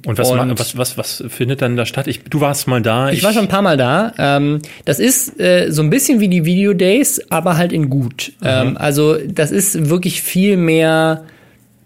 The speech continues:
Speaker 2: tatsächlich auch wie die, wie Comic-Con oder sowas in den U S A, ähm, wo ja auch nicht einfach nur, das gibt's auch, Leute hinter Bauzäunen stehen und Autogramme, äh, geben,
Speaker 1: Mhm.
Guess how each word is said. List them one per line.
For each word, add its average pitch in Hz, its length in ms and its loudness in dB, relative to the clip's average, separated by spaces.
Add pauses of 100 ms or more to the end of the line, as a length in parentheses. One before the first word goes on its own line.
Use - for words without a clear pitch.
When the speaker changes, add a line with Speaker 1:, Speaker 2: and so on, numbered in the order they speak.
Speaker 2:
tatsächlich 170 460 0
auch 170 260 -2
wie 156 220 0
die, 147 300 -2
wie 143 140 -2
Comic-Con 196 540 0
oder 117 140 0
sowas 113 180 -4
in 131 100 -2
den 117 120 -2
U 127 140 -2
S 113 160 -4
A, 135 320 -2 (360)
ähm, 139 300 -2
wo 143 220 0
ja 156 160 2
auch 160 200 -2
nicht 180 200 -4
einfach 156 280 -2
nur, 165 360 2
das 151 120 -2
gibt's - 200 -6
auch, 165 400 0 (180)
Leute 156 640 2 (180)
hinter 151 280 0
Bauzäunen 139 580 0
stehen 147 400 0
und 139 140 -2
Autogramme, 135 1000 0
äh, 110 40 -4
geben, 110 380 0
Speaker 1:
Mhm. 113 260 0